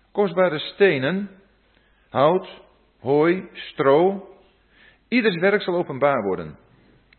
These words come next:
Want de dag zal het aan het licht brengen, omdat deze in vuur geopenbaard wordt,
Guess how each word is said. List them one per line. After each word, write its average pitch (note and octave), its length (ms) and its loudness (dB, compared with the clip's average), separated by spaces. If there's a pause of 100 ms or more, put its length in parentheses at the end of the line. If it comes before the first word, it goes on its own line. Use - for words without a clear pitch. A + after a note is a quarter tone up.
(960)
Want E2 160 -18
de A2 80 -14
dag F3 260 2
zal A#2+ 160 0
het B2+ 120 -2
aan C#3 120 -2
het D3 100 -4
licht E3+ 220 0
brengen, B2+ 440 -4 (300)
omdat E3 380 0
deze E3+ 380 4
in D3 180 -8
vuur E3 280 -4
geopenbaard C3+ 680 -4
wordt, A#2+ 440 -6